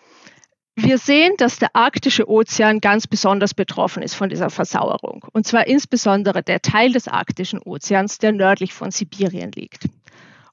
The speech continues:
Und wir vermuten, dass das mit dem Permafrost zusammenhängt. Das organische Material,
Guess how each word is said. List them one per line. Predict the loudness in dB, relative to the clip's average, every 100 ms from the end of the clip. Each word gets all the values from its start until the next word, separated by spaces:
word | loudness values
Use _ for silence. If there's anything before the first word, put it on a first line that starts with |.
| 0
Und | 2 2 -2 -4
wir | 0 4
vermuten, | 4 4 2 4
dass | 2 2
das | 0
mit | 0 0
dem | -2
Permafrost | 0 0 0 -4 -8 -10 -12
zusammenhängt. | -12 -8 -8 -8 -14 -16 -20 -20 -20 _ _ _ _ _
Das | -2 -2 0
organische | 0 2 4 2 2 0
Material, | 2 0 -2 -2 0 2 4 2